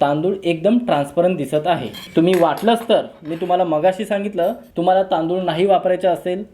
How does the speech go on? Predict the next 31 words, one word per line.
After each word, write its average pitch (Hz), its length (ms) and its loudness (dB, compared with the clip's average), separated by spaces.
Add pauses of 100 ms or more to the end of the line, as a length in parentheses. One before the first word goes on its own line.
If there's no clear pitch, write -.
(100)
दुसरी 170 340 2
झटपट 202 360 0
पद्धत 214 300 -2 (120)
काय 214 180 4
आहे? 127 200 0 (220)
तुम्ही 170 180 -6 (100)
तांदळाच्या 160 400 0
जागी 156 320 0 (200)
बारीक 143 380 0
रवा 156 240 2
सुद्धा 160 260 0
वापरू 156 320 -2
शकता. 165 400 -2 (380)
बारीक 139 320 2
रव्यामध्ये 156 580 2 (240)
साबुदाणा 175 400 2
वापरू 180 260 0
शकता 185 280 -6
किंवा 175 260 -2
पोहे 147 280 -6
वापरू 175 300 0
शकता. 165 380 0 (240)
त्याचबरोबर 196 580 4 (240)
पाववाटी 208 500 2
किंवा 196 340 -6 (260)
जमेल 226 300 4
तितकं 233 220 -2
तुम्हाला 233 320 2
दही 175 240 -4
वापरू 190 280 0
शकता. 180 340 -2